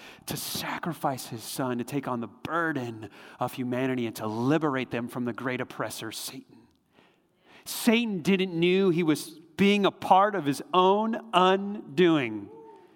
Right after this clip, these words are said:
He killed himself in trying to kill the Son of God. This dragon is fierce.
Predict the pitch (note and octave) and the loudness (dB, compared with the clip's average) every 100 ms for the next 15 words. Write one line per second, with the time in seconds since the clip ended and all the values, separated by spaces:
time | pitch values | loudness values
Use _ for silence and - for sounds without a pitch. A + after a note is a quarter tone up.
0 | _ _ _ _ - G3+ D3+ - A3+ B3 | _ _ _ _ 2 2 2 4 6 8
1 | A#3 A3 A3+ G#3 D#3 D#3+ - E3 D3+ C#3+ | 4 2 6 6 6 0 0 0 0 -4
2 | E3 D3+ C#3+ D3 C#3 B2 C3 A#2+ G#2+ F#2+ | -2 0 -2 -2 -4 -2 -2 -2 -4 -8
3 | F#2+ - _ _ _ _ _ _ - D#3+ | -16 -20 _ _ _ _ _ _ -6 0
4 | F#3+ - D3+ F#3+ F#3+ D3 C#3 B2 - - | 0 0 0 4 4 2 -2 -2 -6 -12
5 | - - G#3 D3 G2 - - - | -12 0 4 4 0 -10 -12 -14